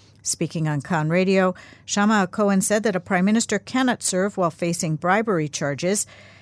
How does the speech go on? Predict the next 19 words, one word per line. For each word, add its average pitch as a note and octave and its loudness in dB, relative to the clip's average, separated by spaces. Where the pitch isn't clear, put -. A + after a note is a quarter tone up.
He A#2+ -10
rejected F3+ 0
Netanyahu's E3 -2
claim G#3 2
that D3 -8
the F3 -4
investigation F3 0
against G3 0
him F3+ 2
is G3 0
an A3+ 4
attempted E3 0
coup. E3+ 0
He C3+ -10
warned D#3 -2
against F3+ 0
a E3 -2
third A#3 2
election, D#3+ 0